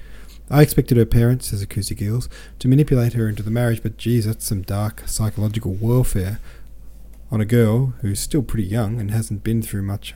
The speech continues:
life yet." Yeah, good on her for having the, uh, I don't know, tenacity to stick to her guns so far. For such a young person, so manipula-,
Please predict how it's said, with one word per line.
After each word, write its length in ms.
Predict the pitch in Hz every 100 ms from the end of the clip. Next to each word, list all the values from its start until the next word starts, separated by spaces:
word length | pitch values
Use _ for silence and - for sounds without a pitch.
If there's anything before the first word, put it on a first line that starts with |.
| -
life 320 | 95 113 -
yet." 120 | 85 - - - - - - - - -
Yeah, 140 | 123 110
good 260 | - 175
on 200 | 131 113
her 340 | 107 113 101 110
for 200 | - 101
having 440 | 110 107 98 107 - - - - -
the, 280 | 104 98 113 - - - - - - - - - - - - -
uh, 300 | 98 95 90 - - - - - - - - - - - - - - -
I 120 | 117
don't 140 | 101 95
know, 140 | 113 - - - - - - - - - - - - -
tenacity 600 | - 101 104 - 110 110 - - -
to 80 |
stick 380 | - - 117 -
to 140 | - 117
her 80 |
guns 340 | 110 113 117 -
so 360 | - - 107
far. 360 | - 117 117 120 - - - - - - - -
For 100 | 113
such 200 | 120 110
a 60 |
young 180 | 107 104
person, 500 | - 107 107 90 98
so 220 | - 120
manipula-, 720 | 104 95 104 123 - 95 98